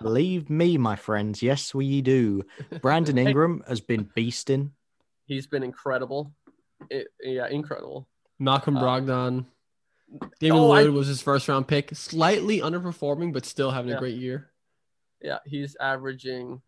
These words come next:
Speaker 2: only twenty-six a game.
Speaker 1: Imagine underperforming and averaging twenty-six a game.
Speaker 3: <laughs> That's David Lloyd.
Speaker 2: <laughs> Domantas Sabonis is murdering it.
Speaker 1: He's been
Speaker 3: He had
Speaker 1: insane.
Speaker 3: twenty-two rebounds last night.
Speaker 1: How did he
Speaker 2: Insane.
Speaker 1: grab
Speaker 3: Six
Speaker 1: twenty?
Speaker 3: assists. Woo!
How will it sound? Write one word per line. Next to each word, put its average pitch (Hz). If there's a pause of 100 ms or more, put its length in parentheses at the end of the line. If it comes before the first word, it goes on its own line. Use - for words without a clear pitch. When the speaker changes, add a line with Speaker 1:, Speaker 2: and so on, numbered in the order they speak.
(220)
Speaker 2:
only 156
twenty-six 143
a 135
game. 127
Speaker 1:
Imagine 123
underperforming 113
and 95
averaging 95
twenty-six 95
a 113
game. - (240)
Speaker 3:
<laughs> -
That's 117
David 127
Lloyd. 131 (300)
Speaker 2:
<laughs> -
Domantas 165 (220)
Sabonis 156
is 147
murdering 170
it. 123 (280)
Speaker 1:
He's 110
been 104
Speaker 3:
He 101
had 107
Speaker 1:
insane. -
Speaker 3:
twenty-two 185 (120)
rebounds 139
last -
night. - (840)
Speaker 1:
How -
did 143
he 185
Speaker 2:
Insane. 160
Speaker 1:
grab 143
Speaker 3:
Six 233
Speaker 1:
twenty? -
Speaker 3:
assists. 226
Woo! 415